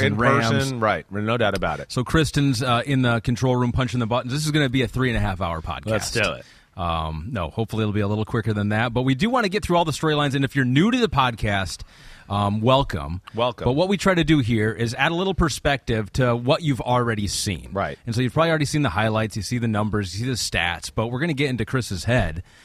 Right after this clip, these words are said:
Speaker 2: on, uh, some of the narratives. Maybe they're wrong. Maybe they're right. Maybe there are trends that are right and wrong. And so we're gonna go through every game. Now, you have not watched every play from every game.
Speaker 1: No.
Speaker 2: Um, but you've seen enough here
Speaker 1: Yep.
Speaker 2: to know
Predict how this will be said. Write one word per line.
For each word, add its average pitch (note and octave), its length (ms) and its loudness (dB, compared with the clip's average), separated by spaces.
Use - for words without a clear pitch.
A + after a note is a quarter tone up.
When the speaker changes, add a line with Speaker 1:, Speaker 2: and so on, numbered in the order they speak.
Speaker 2:
on, A#2+ 460 0
uh, - 80 -14
some F3 240 0
of E3+ 60 -2
the D#3 80 4
narratives. C#3+ 380 2
Maybe F#3 220 4
they're A#3+ 100 0
wrong. G3 380 2
Maybe A2+ 200 2
they're C#3 100 2
right. E3 320 0
Maybe G#2 180 -2
there B2+ 120 2
are C3+ 60 0
trends D#3 320 -2
that C#3 100 0
are G#2+ 40 0
right D2 300 -6
and A#2+ 180 0
wrong. F#2 360 0
And A#2 120 -2
so C#3 140 0
we're C#3+ 100 2
gonna D#3+ 140 0
go C#3+ 120 2
through B2+ 180 0
every D3+ 160 0
game. A#2+ 260 0
Now, C3+ 60 2
you D3+ 180 2
have G3+ 140 2
not D#3+ 180 2
watched C#3+ 320 0
every C3+ 220 2
play A#2+ 260 0
from A2+ 160 -2
every A#2+ 220 0
game. F2+ 360 -4
Speaker 1:
No. C#3 280 2
Speaker 2:
Um, A#2 180 0
but D3+ 120 -2
you've D3+ 160 0
seen F3+ 180 -2
enough D3+ 380 2
here F#2 320 -4
Speaker 1:
Yep. A#2+ 280 -2
Speaker 2:
to C3+ 80 -2
know C3+ 480 2